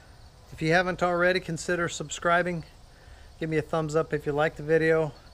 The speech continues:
And, uh, look forward to our, in the near future, taking this thing out on a trip, pulling it behind the, uh, two thousand ten Ford Transit Connect camper and giving it a test run to see how it works out for us.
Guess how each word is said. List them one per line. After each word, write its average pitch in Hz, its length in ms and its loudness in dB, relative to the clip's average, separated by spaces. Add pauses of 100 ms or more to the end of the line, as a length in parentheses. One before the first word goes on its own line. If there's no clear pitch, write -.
(680)
And, 143 300 2
uh, 139 160 4
look 156 240 0
forward 170 380 2
to 147 200 0
our, 135 380 2 (580)
in 170 200 0
the 143 120 0
near 185 400 2
future, 190 640 -2 (640)
taking 165 260 -2
this 160 180 -2
thing 165 240 0
out 156 200 4
on 143 160 0
a 135 80 -2
trip, 156 360 0 (680)
pulling 160 240 4
it 147 80 -6
behind 151 420 0
the, 135 220 -2
uh, 135 120 0
two 160 140 -10
thousand 143 380 -2
ten 147 260 -4
Ford 143 320 -4
Transit 143 400 -4
Connect 139 460 -4 (240)
camper 139 520 -4 (840)
and 123 400 -4
giving 139 260 0
it 127 100 -2
a 127 80 -2
test - 380 0
run 143 200 2
to 123 40 -8
see 160 220 -6
how 147 240 2
it 139 40 -6
works 139 280 -4
out 143 260 -2
for 131 180 -2
us. 120 220 -8